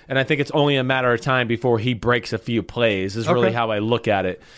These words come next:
Speaker 1: You know, the, the, the Raiders defense, they play hard. They're pretty well coached. There's just not enough playmakers there on that side of the ball. And I think because of that, I go ten dollars on the Denver Broncos,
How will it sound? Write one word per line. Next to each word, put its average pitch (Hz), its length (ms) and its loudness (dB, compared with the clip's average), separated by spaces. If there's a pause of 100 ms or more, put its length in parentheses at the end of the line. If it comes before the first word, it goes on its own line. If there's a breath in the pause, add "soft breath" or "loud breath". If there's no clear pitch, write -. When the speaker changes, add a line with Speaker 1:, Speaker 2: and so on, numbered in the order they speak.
Speaker 1:
You 127 100 -2
know, 123 100 2
the, 117 120 0
the, 135 500 -4
the 151 120 2
Raiders 160 360 0
defense, 151 480 0
they 131 140 2
play 170 340 2
hard. 151 480 2 (360 soft breath)
They're 135 120 2
pretty 160 300 0
well 151 240 2
coached. 147 500 0 (240 loud breath)
There's 180 160 -2
just 185 160 -4
not 165 120 2
enough 143 260 0
playmakers 139 600 -2
there 131 180 4
on 127 100 0
that 123 180 -2
side 135 120 2
of 120 80 0
the 117 80 0
ball. 120 440 2 (160 loud breath)
And 131 100 -2
I 135 60 2
think 143 220 -4
because 143 340 0
of 127 100 -2
that, 127 340 0 (240 loud breath)
I 143 140 0
go 147 140 -4
ten 147 280 -2
dollars 131 360 2
on 131 80 -2
the 123 80 -2
Denver 123 320 0
Broncos, 151 800 0